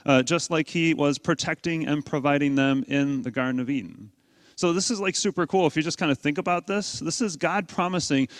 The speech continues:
to return them to the garden, or really what I say is he's bringing the garden to them. He's saying, "Look, I, I know that all of that was lost,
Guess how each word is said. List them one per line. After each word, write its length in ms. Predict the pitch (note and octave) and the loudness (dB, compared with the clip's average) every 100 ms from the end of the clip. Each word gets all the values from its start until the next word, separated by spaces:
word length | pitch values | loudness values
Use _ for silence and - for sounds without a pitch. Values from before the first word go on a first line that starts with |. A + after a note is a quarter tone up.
| - | -4
to 140 | - | 2
return 640 | D#3+ D#3 - - G#3 G#3+ F#3 | 4 4 2 -2 0 -2 0
them 320 | E3 E3+ E3 | 0 0 -2
to 240 | - E3 | -2 -2
the 80 | C#3 | 0
garden, 500 | B2+ C#3 B2 A2 G#2 | 2 2 2 2 0
or 180 | - C3 | 2 2
really 220 | C#3+ F3+ D3+ | 2 2 2
what 120 | C3 | 2
I 120 | C#3 | 2
say 320 | C#3+ D3 B2+ | 0 4 4
is 260 | B2+ B2 G#2+ | 4 2 -2
he's 300 | C3 D3 C#3 | -4 -4 -4
bringing 340 | G#2+ C3+ D#3 | 0 2 2
the 80 | D3+ | 0
garden 380 | B2 B2 A#2 A#2 | 2 2 2 -2
to 120 | - | -4
them. 460 | G#2 F2 D#2 - G#2+ _ _ _ _ _ _ _ _ _ _ _ _ _ - | -4 -4 -8 -12 -18 _ _ _ _ _ _ _ _ _ _ _ _ _ -2
He's 140 | D3 | 0
saying, 200 | - D#3 | 2 2
"Look, 220 | D3 E3 - - _ | 4 2 0 -8 _
I, 140 | C#3+ D3 | 0 2
I 120 | D3 | 2
know 280 | D3+ D#3 E3+ | 2 2 2
that 160 | E3+ - | 2 0
all 220 | C#3 D3 | 2 2
of 60 | D#3 | 2
that 220 | D#3 D3+ | 2 2
was 160 | D3 A#2+ | 0 0
lost, 640 | B2 D#3 G3 - - - | 0 -2 -4 -8 -10 -16